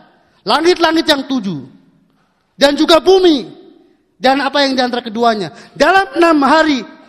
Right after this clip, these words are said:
dan ingat, tidak capek kami. Karena apa? Maha sempurna dalam kemampuannya dan kekuatannya. Maka pekerjaan yang besar tersebut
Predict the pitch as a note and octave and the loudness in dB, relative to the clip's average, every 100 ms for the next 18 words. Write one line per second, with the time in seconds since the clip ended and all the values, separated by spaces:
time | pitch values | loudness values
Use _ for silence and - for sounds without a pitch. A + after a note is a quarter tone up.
0 | _ _ D3+ F#3+ G#3+ E4 F4+ F#4 D#4 - | _ _ -4 -4 0 4 6 4 2 -4
1 | - - D4 C4 C4+ G3 - C#4 D4 C#4+ | -18 -12 -8 -2 -2 -4 -2 -2 2 0
2 | G#3+ A3+ G#3+ E3 C#3+ - _ _ _ _ | 0 -4 -4 -6 -10 -20 _ _ _ _
3 | _ _ F3 F#3+ F3 D#3+ C3+ _ _ _ | _ _ -8 -6 -6 -10 -10 _ _ _
4 | _ F3 F#3+ G#3 A#3+ G#3+ G#3+ D#4+ E4 E4 | _ -4 -2 -2 -2 -6 -4 0 2 2
5 | C4+ G#3+ G#3 G#3 G#3 G3 F3+ G#3 G#3 G3 | 0 -2 -4 -4 -6 -8 -6 -6 -6 -8
6 | F#3 F3+ E3+ F3 D#3+ D#3 C#3+ B2 G#2 _ | -10 -12 -12 -12 -12 -16 -18 -20 _ _
7 | _ _ _ _ _ _ _ _ F3 F#3+ | _ _ _ _ _ _ _ _ -12 -6
8 | C4 C4 B3+ B3 C#4+ C#4+ B3+ F#3 F4 F#4 | -6 -4 -6 -2 0 0 -4 -2 0 0
9 | E4 C4+ B3+ C#4+ A3 G4 F#4+ - - | -2 -4 -10 -10 -2 -2 -2 -10 -20